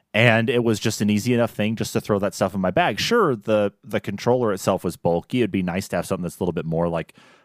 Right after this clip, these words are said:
all in one, I suppose. But the idea that you've got so many of these devices already with you anyway, that if you have something, especially like the Logitech G Cloud, um, or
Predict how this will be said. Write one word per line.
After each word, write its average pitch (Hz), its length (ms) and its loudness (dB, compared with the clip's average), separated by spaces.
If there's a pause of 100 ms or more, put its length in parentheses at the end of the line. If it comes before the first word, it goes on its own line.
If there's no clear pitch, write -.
(160)
all 117 260 4
in 95 140 0
one, 104 160 0
I 117 120 -2
suppose. 92 480 -2
But - 280 -4 (460)
the 117 160 4
idea 135 540 0
that 110 260 2 (360)
you've 123 360 -4
got 131 260 2
so - 260 0
many 160 200 -4
of 143 100 -10
these 131 300 -6
devices 104 640 -4
already 98 840 -2 (400)
with 113 420 -2
you 98 140 -4
anyway, 87 640 -4 (340)
that 135 380 2 (1300)
if 135 160 -2
you 151 100 -2
have 170 380 0
something, 135 340 -4
especially 143 460 -2
like 131 180 0
the 120 100 0
Logitech 104 540 0
G 92 220 -6
Cloud, 82 480 -2 (680)
um, 104 440 0
or 120 420 0